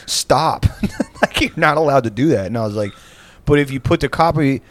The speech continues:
if you put the money in the copy machine and it copies more money, then you get to have it. It's free money. You don't gotta have to go to a job like an adult does."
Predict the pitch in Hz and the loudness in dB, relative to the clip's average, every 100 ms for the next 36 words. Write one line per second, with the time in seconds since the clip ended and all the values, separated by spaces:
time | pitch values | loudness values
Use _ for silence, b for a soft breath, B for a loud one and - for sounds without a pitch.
0 | b b b 123 160 180 185 139 139 165 | b b b -4 2 2 4 2 2 2
1 | 156 120 - 160 147 131 120 147 139 123 | 0 -2 -2 -2 0 -2 -4 -4 -2 -2
2 | 107 - 139 131 117 127 123 120 135 113 | -6 -8 -6 -4 -4 -2 -2 0 0 -2
3 | 107 104 104 113 120 - 92 131 101 - | -4 -6 -6 -4 -4 -4 -6 -6 -8 -12
4 | - 110 - 139 123 117 113 98 104 107 | -8 -8 -4 -2 -2 -2 -4 -6 -6 -4
5 | 104 104 104 101 95 107 104 90 98 117 | -4 -4 -8 -10 -6 -4 -4 -6 -4 -4
6 | 98 87 - 87 92 123 82 76 78 | -4 -8 -10 -8 -6 -6 -8 -10 -12